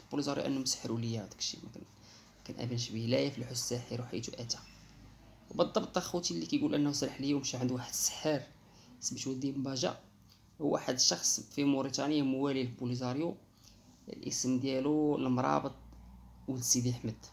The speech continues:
هذا الشخص هذا هو اللي قال انه مشى للسحار ودعا ليا وسحر ليا وكذا كذا.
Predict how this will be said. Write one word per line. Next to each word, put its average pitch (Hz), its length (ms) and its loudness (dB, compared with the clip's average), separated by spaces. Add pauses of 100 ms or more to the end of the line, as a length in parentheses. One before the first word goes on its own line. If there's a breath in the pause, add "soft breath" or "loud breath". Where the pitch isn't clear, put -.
(960)
هذا 117 100 -4
الشخص - 340 -4
هذا 120 160 -8
هو 120 140 -2
اللي 127 140 0
قال 120 280 -2
انه 127 200 -4
مشى 120 200 -6 (600 loud breath)
للسحار 117 560 0
ودعا 104 300 -4
ليا 98 440 -4
وسحر 101 360 -4
ليا 101 580 -4
وكذا - 420 -18
كذا. - 180 -20